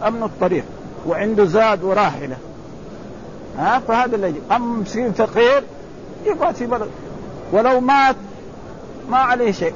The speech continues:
ولذلك بعض ال-، بعض العلماء يرى أن الحج يجب إيه؟ بشروط، ها؟ أن يكون مسلما بالغا عاقلا حرا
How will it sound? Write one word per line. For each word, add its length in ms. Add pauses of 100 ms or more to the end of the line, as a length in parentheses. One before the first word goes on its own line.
ولذلك 560
بعض 180
ال-، 220
بعض 220
العلماء 420
يرى 180
أن 240
الحج 340
يجب 340
إيه؟ 280 (340)
بشروط، 340 (540)
ها؟ 240
أن 120
يكون 260
مسلما 560 (400)
بالغا 640 (300)
عاقلا 720 (320)
حرا 440